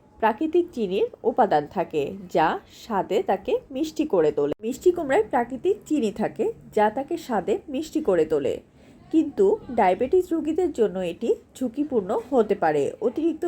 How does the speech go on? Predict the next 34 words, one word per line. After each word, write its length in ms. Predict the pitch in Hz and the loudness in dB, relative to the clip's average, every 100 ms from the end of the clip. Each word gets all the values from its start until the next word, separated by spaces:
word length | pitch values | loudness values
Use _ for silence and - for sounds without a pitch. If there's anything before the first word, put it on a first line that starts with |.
| 262 | -4
মিষ্টি 260 | 240 - 302 | -6 -8 -10
কুমড়া 280 | 285 262 294 | -4 -2 -2
খেলে 320 | 269 214 214 359 | -2 0 2 2
রক্তে 340 | 220 220 247 240 - | 0 0 -6 -6 -4
গ্লুকোজের 500 | 208 208 285 349 302 | -4 -2 -4 -2 0
মাত্রা 320 | 185 - 196 294 247 | -2 -2 -2 -2 4
বেড়ে 240 | 220 220 165 | 4 4 -2
যেতে 180 | 139 151 | -4 -4
পারে। 200 | 131 127 90 - | -4 -4 -6 -8
তাই 160 | 233 392 269 | 0 0 4
ডায়াবেটিস 520 | 180 175 226 233 370 359 | 4 6 4 4 2 4
রোগীদের 400 | 359 277 185 175 - | 0 2 0 -2 -2
ক্ষেত্রে 300 | 175 - 247 392 254 | -4 0 0 0 -4
মিষ্টি 260 | 285 311 | -4 -2
কুমড়া 320 | 311 330 359 359 | -2 -2 -2 -2
খাওয়ার 360 | 269 220 180 190 | 2 4 4 2
পরিমাণের 460 | 214 233 330 349 233 | 0 0 -2 2 2
ওপরে 320 | 156 175 185 480 - 247 | 2 2 2 0 -4 -6
নিয়ন্ত্রণ 380 | 233 220 214 254 214 | 0 0 0 -2 0
রাখা 200 | 214 302 | -2 0
উচিত 280 | 285 349 403 - - | -2 2 0 0 -2
এবং 240 | 220 208 185 | 2 2 2
ডক্টরের 500 | 147 - 254 320 381 285 | -2 -2 -4 -2 0 2
পরামর্শ 400 | 214 165 202 - 440 508 - | 2 2 -6 -2 -4 -4 -6
মেনে 260 | 240 240 220 220 | 0 2 2 2
চলা 200 | 156 143 | 2 2
উচিত। 380 | 147 156 160 151 160 143 | 0 -2 -4 -4 -4 -6
মিষ্টি 340 | 220 254 - 349 | -6 -6 2 2
কুমড়া 280 | 381 370 370 | 2 2 0
খেলে 340 | - 196 180 415 453 | 2 2 2 2 0
কারো 260 | 240 180 196 | 0 2 2
কারো 220 | 240 262 - | 2 2 2
ক্ষেত্রে 300 | 233 180 180 370 - | -2 -2 0 0 2
শরীরে 320 | 226 202 | 4 4